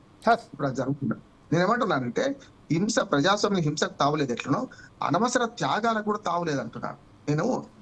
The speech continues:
Speaker 2: రాజ్-, రాజ్యాధికారం తుపాకీ కొట్టడం ద్వారా వస్తుంది అనేది కరెక్ట్ కాదు. మనందరం ప్రజాస్వామ్యం, ఆయన అడ్వకేట్, నేను అడ్వకేట్, నేను కూడా మఫ్సల్ కోర్టులో పనిచేసేవాడిని. ఏమంటే ప్రజాస్వామ్యం హిం-, హింసకు తావులేదు అనుకుంటూ చర్చలకు ప్రాతిపదిక ఏంది? కోటేశ్వరరావు గారు కూడా నేను కూడా అడుగుతున్నాను.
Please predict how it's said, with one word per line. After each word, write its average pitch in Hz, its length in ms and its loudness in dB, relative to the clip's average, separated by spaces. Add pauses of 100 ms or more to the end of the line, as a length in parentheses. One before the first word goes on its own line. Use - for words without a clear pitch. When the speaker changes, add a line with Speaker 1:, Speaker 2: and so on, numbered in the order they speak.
(140)
Speaker 2:
రాజ్-, 156 440 0
రాజ్యాధికారం 185 960 2
తుపాకీ 175 400 2
కొట్టడం 170 460 -2
ద్వారా 165 300 2
వస్తుంది 156 380 -4
అనేది 170 220 -2
కరెక్ట్ 247 320 -4
కాదు. 143 280 -2
మనందరం 160 260 -2
ప్రజాస్వామ్యం, 190 520 0
ఆయన 143 180 2
అడ్వకేట్, 147 360 0
నేను 185 160 2
అడ్వకేట్, 180 380 -4 (360)
నేను 143 120 0
కూడా 147 220 -2 (340)
మఫ్సల్ 165 300 0
కోర్టులో 143 220 2
పనిచేసేవాడిని. 123 680 -6 (240)
ఏమంటే 233 260 2
ప్రజాస్వామ్యం 220 640 2
హిం-, 190 200 0 (160)
హింసకు 254 280 0
తావులేదు 180 380 0
అనుకుంటూ 127 500 -4 (460)
చర్చలకు 262 380 2
ప్రాతిపదిక 226 580 0
ఏంది? 185 160 -2
కోటేశ్వరరావు 208 440 -2
గారు 208 140 -2
కూడా 208 160 -2
నేను 214 160 -2
కూడా 214 140 0
అడుగుతున్నాను. 139 360 -4